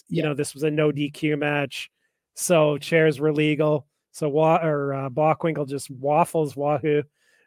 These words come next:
Speaker 1: with a chair. And then instead of just pinning him, he actually gets on top of him and punches him in the face <laughs> and then
Speaker 2: <laughs>
Speaker 1: pins him. So that was great. Like, so how many matches, uh, end with a punch to the face like that as a finisher?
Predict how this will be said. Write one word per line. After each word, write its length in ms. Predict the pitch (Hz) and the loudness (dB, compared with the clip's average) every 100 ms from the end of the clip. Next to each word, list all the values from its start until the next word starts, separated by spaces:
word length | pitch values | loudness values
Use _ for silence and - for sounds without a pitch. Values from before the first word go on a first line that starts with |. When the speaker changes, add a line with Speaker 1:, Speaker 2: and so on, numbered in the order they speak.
| - | -4
Speaker 1:
with 140 | 160 | -4
a 40 | 147 | -4
chair. 540 | - - 156 160 180 | -2 2 4 4 2
And 220 | 180 180 180 | 0 0 2
then 340 | 185 170 160 _ _ _ _ _ _ - - | 2 2 -2 _ _ _ _ _ _ -14 -8
instead 300 | 160 196 180 | 2 4 4
of 80 | |
just 180 | 151 147 | 2 -4
pinning 320 | - 190 185 | 0 2 2
him, 200 | 165 151 151 _ - | 2 -2 -6 _ -2
he 100 | 165 | 2
actually 360 | 165 165 147 131 - | 2 0 -6 -8 -4
gets 180 | 175 175 | -2 0
on 120 | 156 | 0
top 240 | 175 165 | 2 0
of 120 | 147 | 0
him 80 | 139 | -10
and 160 | 139 127 | -10 -6
punches 320 | - 170 156 | -4 -2 -4
him 100 | 143 | -6
in 80 | 135 | -8
the 60 | |
face 480 | 127 - 160 120 - - _ | -6 0 0 -2 -10 -16 _
<laughs> 180 | _ - | _ 4
and 180 | 247 214 | 6 8
then 240 | 175 170 | 4 2
Speaker 2:
<laughs> 100 | - | -2
Speaker 1:
pins 300 | 190 165 135 | -2 -2 -6
him. 160 | 139 127 - 180 - | -6 -8 -16 -18 -2
So 160 | 190 | 2
that 280 | 160 180 180 | 4 6 4
was 180 | 170 143 | 2 -2
great. 380 | 139 127 123 - | -6 -8 -8 -10
Like, 260 | 196 143 123 | -8 -8 -8
so 240 | - - 160 _ _ | -8 -8 -8 _ _
how 120 | - 170 | -4 0
many 180 | 180 | 2
matches, 560 | 170 170 160 175 143 143 | 2 2 0 -4 -8 -6
uh, 220 | 156 143 | -6 -6
end 260 | 147 151 147 | -4 -4 -4
with 180 | 135 - | -6 -8
a 80 | 131 | -10
punch 340 | - 151 143 | -8 -8 -8
to 80 | 131 | -10
the 80 | 120 | -10
face 320 | 139 135 - | -8 -6 -6
like 160 | 127 | -10
that 240 | 123 123 120 | -8 -8 -8
as 120 | 113 | -12
a 40 | 117 | -12
finisher? 480 | 143 131 - 131 | -10 -10 -10 -12